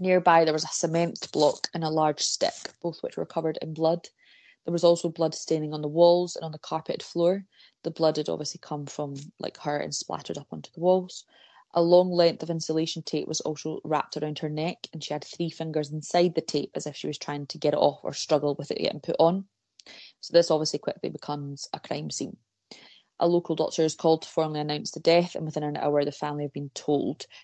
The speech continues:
that Anna's body has been found. Now, they had to go to the morgue that evening to unfortunately make the formal identification,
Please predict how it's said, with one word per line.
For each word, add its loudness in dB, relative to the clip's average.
that -6
Anna's -4
body -2
has -4
been -10
found. -10
Now, 0
they 6
had 6
to -10
go 2
to -8
the -2
morgue 2
that 2
evening -6
to -6
unfortunately -2
make 0
the -6
formal 0
identification, 0